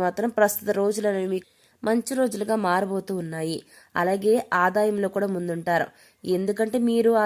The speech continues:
దిశగా అడుగులు వేస్తారు కాబట్టి మీ ప్రయత్నాలు ఫలించి ఆటోమేటిక్‌గా ఇన్కమ్ పెరగడం స్టార్ట్ అవుతుంది. So దానివల్ల ఏంటి అంటే ఇప్పటి వరకు అప్పులు ఊబిలో కూరుకుపోయిన మీరు అన్ని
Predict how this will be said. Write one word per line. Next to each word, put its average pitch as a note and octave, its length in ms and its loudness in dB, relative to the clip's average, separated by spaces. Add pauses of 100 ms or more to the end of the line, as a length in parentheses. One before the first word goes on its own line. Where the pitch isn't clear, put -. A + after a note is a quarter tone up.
దిశగా G#3 380 0
అడుగులు G3+ 340 0
వేస్తారు G3 480 -2
కాబట్టి F3+ 400 -2 (540)
మీ A3+ 80 0 (120)
ప్రయత్నాలు G#3+ 640 2
ఫలించి F#3 420 -4 (220)
ఆటోమేటిక్‌గా G3+ 640 -4 (140)
ఇన్కమ్ G3+ 360 -4
పెరగడం F#3 400 -4
స్టార్ట్ E3+ 380 -4
అవుతుంది. D#3+ 320 -8 (480)
So C4 100 -2 (140)
దానివల్ల G#3+ 340 -2 (120)
ఏంటి G3 280 -4
అంటే G3 160 -6 (140)
ఇప్పటి A3+ 260 -2
వరకు A#3 200 -4 (100)
అప్పులు A3 340 0
ఊబిలో G#3 260 -2
కూరుకుపోయిన F#3 500 -4 (100)
మీరు G3 180 -2 (540)
అన్ని A#3+ 280 0